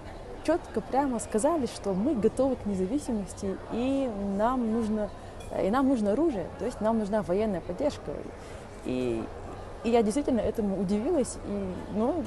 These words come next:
если честно, была рада. Э, далее я вни-, внимательно слушала американских экспертов.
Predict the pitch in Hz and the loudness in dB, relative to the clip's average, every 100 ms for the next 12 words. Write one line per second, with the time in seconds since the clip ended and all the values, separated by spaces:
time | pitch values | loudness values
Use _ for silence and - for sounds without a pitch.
0 | - 226 - 262 262 190 208 190 170 139 | 0 0 4 4 4 6 8 8 8 4
1 | - - - - - - - - 180 175 | -2 -8 -10 -10 -10 -8 -6 -2 2 2
2 | 175 262 392 320 190 247 247 247 254 233 | 4 4 6 4 8 8 8 4 4 6
3 | 254 262 190 - 262 - 180 196 208 226 | 6 4 0 0 -4 -2 0 0 0 0
4 | 226 - 156 - - 339 - | -2 -4 -8 -6 -4 -4 -4